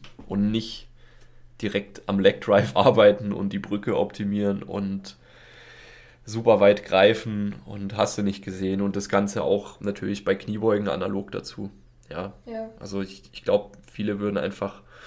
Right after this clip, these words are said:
Speaker 1: krass davon profitieren, wenn sie zwei Drittel des Jahres hypertrophieren würden und ein Drittel des Jahres dann, ähm, die Kraftskills wirklich in den Fokus rücken.
Speaker 2: Ja.
Speaker 1: Weil ich bin mir ziemlich sicher, wenn jemand im Headfield Squat,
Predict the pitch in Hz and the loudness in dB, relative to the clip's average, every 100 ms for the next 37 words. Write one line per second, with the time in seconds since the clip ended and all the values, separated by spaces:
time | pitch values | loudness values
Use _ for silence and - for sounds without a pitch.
0 | - - - 110 - 101 - 101 - 101 | -20 -20 -4 -4 -2 -6 -6 -8 -10 -12
1 | 101 104 104 104 98 95 98 98 - 101 | -8 -2 -2 0 -2 -2 -4 -4 -2 4
2 | 101 101 101 107 104 101 - 92 101 101 | 4 2 -6 -6 -6 -4 0 0 0 -6
3 | - - - - - - - - 117 113 | -10 -12 -20 -20 -20 -20 -20 -8 2 2
4 | 110 107 - 110 110 107 101 101 98 - | 2 -6 -2 0 0 0 0 0 -2 0
5 | 98 101 101 104 101 95 - 92 95 95 | 2 0 -4 -6 -6 -4 0 0 0 -6
6 | - 95 92 92 92 95 95 95 - _ | -4 -4 -4 -6 -6 -4 -8 -10 -20 _
7 | - 95 - 98 - - 107 101 101 - | -14 -8 -2 -2 -2 -10 -4 -2 -2 -6
8 | - - _ - - 98 - - 98 - | -14 -20 _ -16 -12 -10 -10 -10 -12 -8
9 | 101 - - - - - - - - - | -10 -10 -14 -14 -12 -18 -20 -20 -12 -4
10 | 85 - - - - - - - - - | -4 -6 -18 -20 -20 -20 -20 -20 -20 -20
11 | - - - - - _ - _ _ - | -20 -20 -20 -20 -20 _ -20 _ _ -12
12 | - 117 110 110 - 135 127 117 123 127 | -2 0 2 0 -2 0 0 0 -2 4
13 | 131 120 110 101 110 110 107 104 101 110 | 6 6 2 -2 -4 -2 -2 -2 0 -2
14 | - - 110 - - 101 104 - - - | -2 -6 -8 -8 2 6 6 4 -16 -18